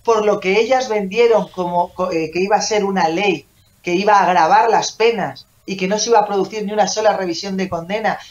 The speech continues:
No lo digo yo, lo dijo Pedro Sánchez, ahí están sus declaraciones, y lo dijo Irene Montero, ni una sola rebaja de penas se iba a producir. Pues en lugar de pedir perdón y asumir responsabilidades, están cargando las cintas contra los jueces y magistrados, contra el Poder Judicial,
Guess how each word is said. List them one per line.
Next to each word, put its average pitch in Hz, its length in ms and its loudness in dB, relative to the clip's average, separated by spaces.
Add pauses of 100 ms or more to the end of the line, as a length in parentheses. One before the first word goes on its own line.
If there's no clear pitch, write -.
(100)
No 175 80 -4
lo 214 60 2
digo 190 160 2
yo, 208 300 4 (240)
lo 151 80 -2
dijo 190 240 -2
Pedro 202 220 0
Sánchez, 220 480 -2
ahí 185 100 -2
están 208 220 -2
sus 208 100 -10
declaraciones, 190 640 -2 (240)
y 180 80 -4
lo 180 80 -2
dijo 202 240 -2
Irene 208 240 0
Montero, 190 380 -4
ni 214 120 -4
una 311 160 2
sola 254 260 0
rebaja 214 420 0
de 196 80 -4
penas 185 320 -8
se 185 80 -10
iba 175 80 -4
a 160 80 -6
producir. 143 440 -12 (280)
Pues 202 160 -6
en 190 100 -2
lugar 233 260 2
de 294 120 -2
pedir 220 320 -2
perdón 196 320 -4 (280)
y 196 60 -4
asumir 185 420 -2
responsabilidades, 175 1000 -6 (340)
están 220 340 0
cargando 214 440 0
las 165 240 0
cintas 170 380 -8 (280)
contra 165 300 -4
los 156 160 -6
jueces 190 320 -8
y 208 80 -4
magistrados, 165 680 -2 (240)
contra 190 280 -2
el 156 80 -6
Poder 175 220 -4
Judicial, 202 640 -4